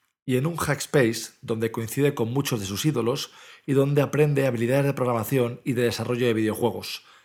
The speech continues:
En el dos mil once vive una de las etapas más importantes que definen además su beta emprendedora. Crea el fondo de capital de riesgo Mexican punto V C,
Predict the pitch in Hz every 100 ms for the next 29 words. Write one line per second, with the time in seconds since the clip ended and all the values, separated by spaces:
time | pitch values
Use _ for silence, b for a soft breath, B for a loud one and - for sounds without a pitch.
0 | B 135 139 143 156 202 185 147 156 165
1 | - - 131 151 156 147 123 113 127 123
2 | 127 117 123 113 104 113 123 117 110 -
3 | 139 127 117 110 113 117 - 113 110 113
4 | 104 104 104 117 104 - _ b b b
5 | b _ 147 170 170 - 160 160 156 -
6 | 117 117 143 131 123 131 139 - 131 139
7 | - 147 151 151 139 - 131 123 127 117
8 | - 139 110